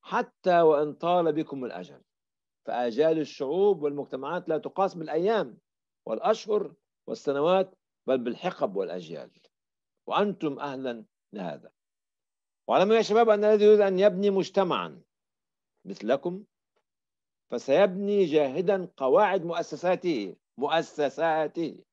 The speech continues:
مؤسساته، مؤسساته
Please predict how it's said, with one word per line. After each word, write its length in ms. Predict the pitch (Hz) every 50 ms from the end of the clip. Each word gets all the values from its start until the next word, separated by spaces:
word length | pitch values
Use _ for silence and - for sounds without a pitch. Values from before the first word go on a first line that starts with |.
| _ _ _ _ _ _ _ _ -
مؤسساته، 1080 | 110 - 151 156 - - - 147 131 - 160 165 160 156 151 - - 185 180 175 160 -
مؤسساته 840 | 127 131 147 143 135 - 139 - - 151 143 - 151 135 104 92